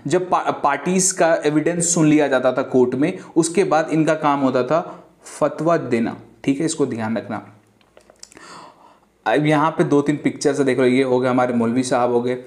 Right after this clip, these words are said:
और ये काजी हो गए, ये मुफ्ती हो गए, ठीक है। अच्छा लगता है यार ये सब pictures। उसके बाद देखो इनको, इसके अलावा कलेक्टर का बहुत बड़ा रोल होता था यहाँ भी।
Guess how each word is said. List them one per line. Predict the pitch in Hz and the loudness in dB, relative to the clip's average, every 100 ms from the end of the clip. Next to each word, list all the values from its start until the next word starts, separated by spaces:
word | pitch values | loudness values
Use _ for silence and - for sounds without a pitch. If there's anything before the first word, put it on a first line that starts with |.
| - - - | -18 -12 -2
और | 147 156 | 0 0
ये | 143 160 156 | 2 2 2
काजी | - 139 120 123 139 | -2 -2 0 0 2
हो | 131 | 2
गए, | 127 127 | 2 2
ये | 123 131 | 4 2
मुफ्ती | 123 123 - - 123 | 0 -4 -8 -4 -2
हो | - | -2
गए, | - - - _ _ _ _ _ | -4 -10 -16 _ _ _ _ _
ठीक | 127 120 | -8 -8
है। | 139 - _ _ _ - | -10 -16 _ _ _ -6
अच्छा | - 220 | -2 -2
लगता | 143 - | -2 0
है | 113 | 0
यार | 117 | 0
ये | 113 | -2
सब | 120 117 - - - | -4 -6 -10 -12 -6
pictures। | 123 - 117 - - - - - | -6 -6 -10 -12 -18 -20 -20 -2
उसके | 190 - | -2 0
बाद | 214 143 | 0 0
देखो | 123 101 - - - - - | -2 -6 -8 -16 -20 -20 -4
इनको, | 196 220 208 247 247 240 - - | 2 2 4 4 4 2 -6 -4
इसके | 202 - 247 | -2 0 0
अलावा | 143 131 120 117 92 - - _ - - - - _ _ | 0 0 0 0 -4 -12 -20 _ -20 -20 -20 -20 _ _
कलेक्टर | - 170 202 196 226 | -2 0 0 0 0
का | 220 | 0
बहुत | 175 143 160 | 0 -2 0
बड़ा | 160 151 | 2 2
रोल | 151 147 | 4 2
होता | 143 143 | 2 0
था | 135 | 0
यहाँ | 127 120 120 | 0 2 0
भी। | 123 | 0